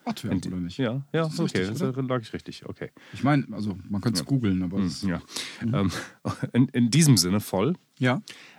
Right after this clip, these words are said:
Speaker 2: Aber das wird heute von der Jugend <laughs>
Speaker 1: Mhm.
Speaker 2: gerne alleine gebraucht.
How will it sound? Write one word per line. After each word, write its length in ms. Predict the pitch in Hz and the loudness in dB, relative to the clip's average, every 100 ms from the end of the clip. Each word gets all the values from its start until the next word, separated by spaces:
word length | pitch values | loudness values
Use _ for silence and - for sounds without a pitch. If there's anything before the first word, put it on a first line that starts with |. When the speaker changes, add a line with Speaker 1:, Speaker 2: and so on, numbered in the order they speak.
| - | -4
Speaker 2:
Aber 120 | 131 | 2
das 140 | 127 - | 4 4
wird 460 | 156 _ - - | 0 _ -12 -4
heute 320 | 110 139 165 | 0 2 2
von 220 | 160 - 113 | 0 2 4
der 180 | 107 101 | 4 2
Jugend 840 | 92 98 175 147 110 165 214 - - - | 0 2 4 4 4 4 4 -2 -8 0
<laughs> 420 | - 117 - - - | 4 4 2 -6 0
Speaker 1:
Mhm. 200 | 127 175 | 2 2
Speaker 2:
gerne 720 | 117 123 170 180 175 170 - _ _ _ _ _ _ | 4 4 4 4 2 0 -6 _ _ _ _ _ _
alleine 500 | 107 117 156 185 95 | 0 4 6 6 4
gebraucht. 680 | 78 - 78 76 - - | 0 -6 -6 -6 -10 -20